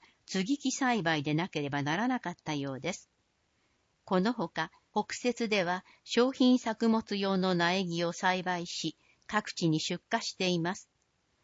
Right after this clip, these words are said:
幕末頃の北摂の果物植木として、みかん、楮、梅が挙がっていますが、これは苗木と考えられます。紀州ではみかんの産地は苗木を栽培せず、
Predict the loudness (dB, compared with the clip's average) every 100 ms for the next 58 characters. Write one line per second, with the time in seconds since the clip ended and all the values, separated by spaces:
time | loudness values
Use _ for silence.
0 | _ _ -4 -2 2 4 4 2 0 0
1 | 2 0 -2 -6 -6 -4 -4 -2 -2 -2
2 | -2 -2 0 0 0 -2 -4 -4 -6 -4
3 | -4 -4 -8 -8 -10 _ _ 0 0 0
4 | -4 -4 -8 _ _ _ -2 -2 -2 -4
5 | -4 -6 _ _ _ 0 4 4 4 4
6 | 4 2 -2 -2 0 0 -2 -4 -4 -6
7 | _ _ -6 -4 -2 0 0 0 0 2
8 | 0 -2 -4 -2 0 2 0 0 -2 -2
9 | -4 -6 -16 _ _ _ _ _ _ _
10 | _ -2 2 4 4 2 2 2 0 0
11 | 0 0 -2 -2 -2 -2 -2 0 2 2
12 | 0 0 -2 -2 -4 -4 -2 -2 -4 -6
13 | -8 -8 -10